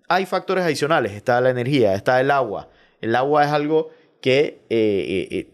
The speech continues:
afecta directamente la calidad de vida del panameño. Entonces,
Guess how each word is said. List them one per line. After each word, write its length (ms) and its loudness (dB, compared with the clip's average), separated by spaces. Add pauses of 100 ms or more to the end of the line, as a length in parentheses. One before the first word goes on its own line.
(120)
afecta 600 0
directamente 720 2
la 120 4
calidad 360 2
de 60 4
vida 200 2
del 100 2
panameño. 480 -2 (280)
Entonces, 520 0